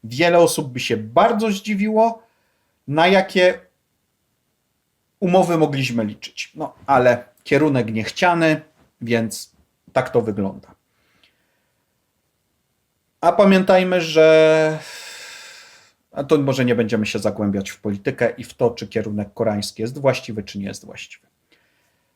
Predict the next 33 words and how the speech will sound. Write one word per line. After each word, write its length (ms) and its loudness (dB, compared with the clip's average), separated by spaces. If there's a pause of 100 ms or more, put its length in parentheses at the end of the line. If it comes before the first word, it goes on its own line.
(200)
Więc 480 0 (160)
to 120 2
są 220 0
te 140 0
dwie 240 0
podstawowe, 680 0 (180)
podstawowe, 540 -4
dwie 200 -4
z 100 -10
trzech 220 -4
podstawowych 640 -4
rzeczy. 280 -14 (440)
Nowoczesny 640 0
czołg 440 0 (220)
i 360 2
szansa 640 0
na 160 0
zdobycie 480 -6
pewnych 380 -4
kompetencji, 640 -4
które 280 -6
nie 340 0 (360)
mają 320 2
być 160 -10
po 140 -2
to, 140 -2
żeby 240 -4
było, 400 2
o, 60 4
super, 380 -2
produkujemy 580 -4
czołgi. 500 -4
Nie. 340 -6